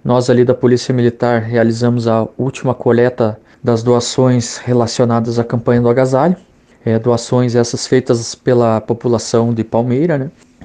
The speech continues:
E efetuamos a efetiva entrega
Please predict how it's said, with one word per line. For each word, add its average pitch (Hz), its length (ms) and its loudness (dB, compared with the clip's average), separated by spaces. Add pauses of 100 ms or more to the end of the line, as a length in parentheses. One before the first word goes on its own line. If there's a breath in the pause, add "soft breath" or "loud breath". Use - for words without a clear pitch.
E 139 520 2
efetuamos 151 680 2
a 151 140 4
efetiva 151 480 0
entrega 151 680 0